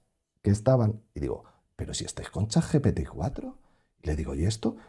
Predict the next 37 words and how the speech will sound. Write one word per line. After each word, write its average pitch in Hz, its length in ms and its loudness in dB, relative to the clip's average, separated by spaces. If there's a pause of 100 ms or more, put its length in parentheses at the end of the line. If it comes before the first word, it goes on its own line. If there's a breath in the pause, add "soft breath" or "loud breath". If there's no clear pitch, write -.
(160 loud breath)
Y 110 100 6
dice, 87 300 2
"Claro, 120 280 4
es 180 100 2
que 131 100 2
la 113 140 4
tenemos 156 340 4
compartida. 107 680 2
Mira, 107 200 2
yo 139 140 6
la 175 120 8
uso 139 260 4
los 107 140 6
lunes 170 400 4
y - 40 6
los 127 160 6
miércoles, 127 580 4
esta, 131 240 0
los 98 140 2
martes 156 420 4
y - 60 0
los - 200 -4
tal, 123 220 -2 (420 soft breath)
para 50 680 2 (440)
tra-, - 260 -4
hacer 95 340 2
todos 104 240 2
los 71 160 -4
proyectos 69 920 -4
y 62 120 -10
todas 71 160 0
las 69 120 -2
cosas 69 280 -6
que - 100 -6
hacen", 62 340 -4
¿no? 120 80 -6
O 175 100 -6